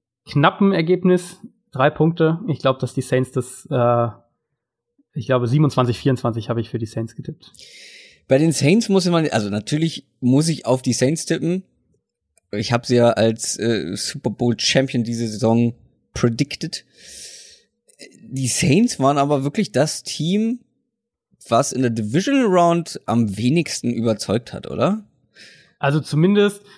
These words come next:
Speaker 1: oder sagen wir es mal andersrum, sie haben halt nicht offensiv so überzeugt, über weite Strecken, abgesehen von Michael Thomas eben, der halt so das Spiel so ein bisschen an sich gerissen hat. Ähm,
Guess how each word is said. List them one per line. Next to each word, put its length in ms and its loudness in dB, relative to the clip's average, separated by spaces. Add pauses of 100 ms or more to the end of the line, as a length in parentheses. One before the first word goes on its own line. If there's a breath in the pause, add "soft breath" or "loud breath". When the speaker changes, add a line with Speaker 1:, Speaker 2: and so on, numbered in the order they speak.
(160 soft breath)
Speaker 1:
oder 340 2
sagen 200 2
wir 40 2
es 80 -2
mal 80 0
andersrum, 320 0
sie 80 2
haben 160 2
halt 160 0
nicht 320 -2 (460)
offensiv 460 0
so 260 0
überzeugt, 520 -4
über 240 0
weite 220 0
Strecken, 260 -4
abgesehen 340 2
von 140 -2
Michael 200 0
Thomas 280 0
eben, 180 -2
der 160 2
halt 140 2
so 280 0 (320 loud breath)
das 100 0
Spiel 160 0
so 80 4
ein 60 2
bisschen 240 2
an 120 2
sich 120 0
gerissen 300 -2
hat. 220 -2
Ähm, 420 2